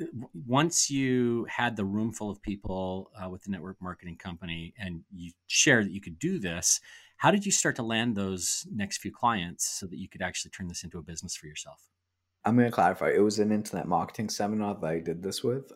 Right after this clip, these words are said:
Speaker 2: um, but the
Speaker 1: Okay.
Speaker 2: way, but the way that I actually landed my first clients was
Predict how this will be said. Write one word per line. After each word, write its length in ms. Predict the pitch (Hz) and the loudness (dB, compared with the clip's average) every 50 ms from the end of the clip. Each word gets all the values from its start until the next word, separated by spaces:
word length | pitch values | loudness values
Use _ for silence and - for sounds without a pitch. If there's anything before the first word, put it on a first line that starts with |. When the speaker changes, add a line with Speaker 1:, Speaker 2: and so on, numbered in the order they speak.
| - - | 0 2
Speaker 2:
um, 320 | 87 85 85 85 87 87 | 4 4 4 2 -2 0
but 180 | 85 90 82 - | 2 2 4 4
the 80 | - | 4
Speaker 1:
Okay. 80 | 92 95 | 4 6
Speaker 2:
way, 120 | 98 104 - - - _ _ _ | 6 4 2 0 -6 _ _ _
but 180 | - - 101 95 | 0 0 4 4
the 80 | 101 104 | 6 8
way 180 | 107 110 113 | 8 8 8
that 120 | 110 110 95 | 8 6 6
I 80 | 95 | 4
actually 640 | 95 92 - - - - - 92 85 90 90 87 85 - _ - | 4 0 0 -2 -4 -4 -4 -2 0 0 0 -2 -4 -8 _ 0
landed 440 | 92 92 92 95 98 101 101 92 92 | 4 6 6 6 6 4 2 0 0
my 120 | 90 87 | -4 -4
first 300 | - - 90 - - - | -2 -2 -2 -2 -4 -4
clients 320 | - - 98 92 - - | -4 -4 -4 -4 -4 -4
was 160 | - 82 82 | -4 -4 -6